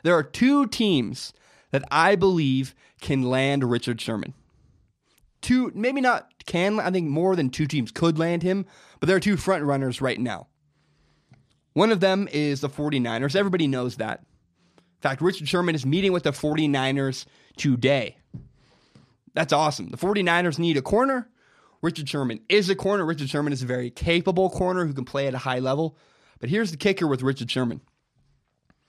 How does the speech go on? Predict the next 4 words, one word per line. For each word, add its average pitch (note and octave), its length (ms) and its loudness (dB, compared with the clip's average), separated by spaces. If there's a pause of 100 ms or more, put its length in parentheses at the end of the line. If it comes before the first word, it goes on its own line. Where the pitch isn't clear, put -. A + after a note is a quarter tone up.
(880)
Richard C#3+ 340 -2
Sherman G3+ 440 2 (300)
wants C#3+ 420 0
revenge. A#2 840 -2